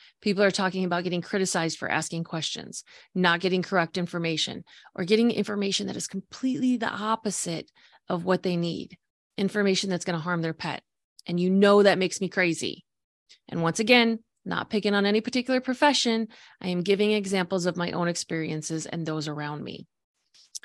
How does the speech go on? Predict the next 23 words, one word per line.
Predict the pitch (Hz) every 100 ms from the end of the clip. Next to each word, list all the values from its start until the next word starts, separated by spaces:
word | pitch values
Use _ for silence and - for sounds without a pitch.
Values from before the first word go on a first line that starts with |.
| - - -
Um, | 185 170 165 -
another | 196 202 214 220
example, | 208 220 214 247 269 247 -
right? | 170 202 -
I | 165
know | 175 180
I'm | 185
not | 185
the | 196
only | 190 185
one | 180 175
with | -
this. | 311 349 - - _ -
I | 220
have | 247 226
an |
amazing | 214 208 208 196 196
mechanic. | 175 175 143 - - _
I | -
have | 160
an | 165
old | 196 233 254
truck. | - 262 269 -